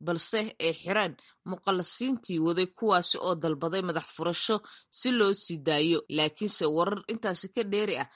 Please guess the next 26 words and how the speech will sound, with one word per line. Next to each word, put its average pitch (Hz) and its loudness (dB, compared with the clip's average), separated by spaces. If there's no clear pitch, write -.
maysan 226 -2
bixinin 175 -6
hay'adda 165 0
iyo 170 -6
sidoo 180 -2
kaleto 160 -2
wakiiladeeda, 165 0
balse 170 0
sawirro 190 2
la 180 2
soo 220 4
dhigay 185 0
barta 196 -2
Facebook 214 4
ee 175 4
Al 139 4
Abrain 170 2
ayaa 214 4
waxa - 0
ay 202 2
muujinayaan 196 2
tobannaan 196 2
muhaajiriin 190 0
reer 226 4
Bakistaani 208 2
ah 120 -4